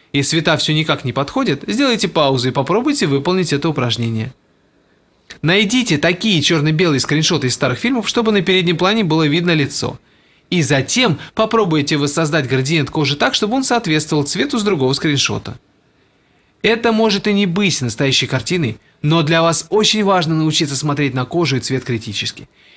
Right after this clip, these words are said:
И если вы научитесь критическому наблюдению, то рисование кожи перестанет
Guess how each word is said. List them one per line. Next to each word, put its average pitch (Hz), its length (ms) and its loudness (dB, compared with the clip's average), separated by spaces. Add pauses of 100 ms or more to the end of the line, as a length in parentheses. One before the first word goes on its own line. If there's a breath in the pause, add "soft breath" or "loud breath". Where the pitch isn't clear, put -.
И 151 80 2
если 247 460 4
вы 240 160 2
научитесь 233 640 0
критическому 147 640 -4
наблюдению, 147 640 0 (240 loud breath)
то 208 100 4
рисование 165 500 2
кожи 156 260 0
перестанет 165 720 0